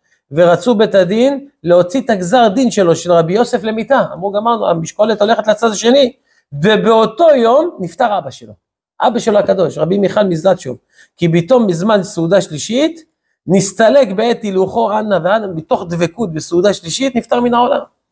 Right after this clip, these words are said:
פתאום שומע רבי יוסף, כרוז בשמיים שאומר, "כל הצדיקים, לכו לקבל את פני הרב הקדוש רבי מיכל מזלצ'וב." ובתוכם היה גם מי? הרב שלו, הבעל שם טוב הקדוש. ראה רבי מיכל שהבן שלו,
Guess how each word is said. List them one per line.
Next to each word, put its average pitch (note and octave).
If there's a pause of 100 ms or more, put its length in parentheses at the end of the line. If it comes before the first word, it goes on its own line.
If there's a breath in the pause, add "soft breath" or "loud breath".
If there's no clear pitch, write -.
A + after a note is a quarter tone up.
(840)
פתאום D#3+ (320 soft breath)
שומע E3+
רבי D3+
יוסף, D#3+ (100)
כרוז F3
בשמיים E3
שאומר, D3+ (320 soft breath)
"כל C#4+
הצדיקים, B3 (240 soft breath)
לכו A#3+
לקבל G#3+
את -
פני A3
הרב G#3
הקדוש G3+
רבי A3 (260)
מיכל A#3+ (120)
מזלצ'וב." F3 (320)
ובתוכם F3
היה A3
גם A#3 (220)
מי? G#3 (120)
הרב G3
שלו, D3+
הבעל D3
שם G#3+
טוב G3+
הקדוש. F#3 (320 soft breath)
ראה G3
רבי E3
מיכל G#3
שהבן F3+
שלו, E3+